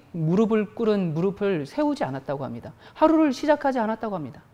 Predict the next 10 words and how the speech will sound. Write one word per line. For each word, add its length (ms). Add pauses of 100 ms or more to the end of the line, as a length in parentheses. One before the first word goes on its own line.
(460)
그렇게 360
아침에 280
하나님께 380
매달렸다고 640
합니다. 300 (1400)
여러분은 340
오늘 340
하루를 480
어떻게 420
시작했습니까? 800